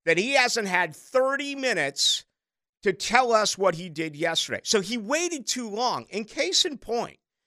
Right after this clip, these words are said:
he could have said anything in the world forty-eight to seventy-two hours, four days, five days after the season, anything he wanted to say,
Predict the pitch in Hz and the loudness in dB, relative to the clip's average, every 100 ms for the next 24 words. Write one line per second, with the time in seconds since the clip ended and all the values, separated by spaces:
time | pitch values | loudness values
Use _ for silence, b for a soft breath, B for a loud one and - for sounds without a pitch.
0 | _ _ - 330 381 - 302 247 175 - | _ _ -6 -2 -2 -4 -4 -2 0 0
1 | 190 - _ _ - 254 277 311 - - | 0 -4 _ _ -10 -4 -4 -4 -8 -6
2 | 247 233 220 196 190 165 135 127 131 156 | -6 -6 -8 -4 -4 -2 -4 -4 -6 0
3 | 180 120 - _ _ _ _ _ _ _ | 2 0 -4 _ _ _ _ _ _ _
4 | _ - - - 254 254 220 202 202 - | _ -16 -8 -2 0 0 0 0 0 -4
5 | 113 - 226 220 185 - 220 196 170 170 | -4 0 0 0 -4 -6 -6 -2 2 4
6 | 170 175 156 - 226 254 233 220 208 - | 4 2 0 0 0 2 4 2 2 0
7 | - 180 233 233 202 202 - _ 156 214 | 0 0 0 0 -2 -2 -4 _ -2 -2
8 | 233 285 269 240 226 170 - - _ _ | -2 -12 -6 -2 -2 -4 -12 -16 _ _
9 | _ _ - 226 339 349 - 330 247 277 | _ _ 0 2 2 -2 -6 -6 -6 -8
10 | 160 175 214 254 185 196 - 202 214 | -6 -4 -4 -6 -6 -4 0 0 0